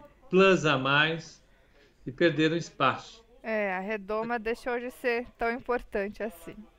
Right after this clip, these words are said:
Speaker 2: <laughs>
Speaker 1: Tinha alguns panacas que achavam que o, o Excel não ia prosperar, porque tinha ícone.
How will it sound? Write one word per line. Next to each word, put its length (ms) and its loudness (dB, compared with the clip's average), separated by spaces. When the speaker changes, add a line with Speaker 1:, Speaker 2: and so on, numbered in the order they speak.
Speaker 2:
<laughs> 540 -8
Speaker 1:
Tinha 120 4
alguns 240 6
panacas 500 2
que 120 0
achavam 480 4
que 140 -2
o, 400 0
o 80 4
Excel 440 2
não 80 -2
ia 300 0
prosperar, 840 -2
porque 200 -12
tinha 380 -6
ícone. 580 -4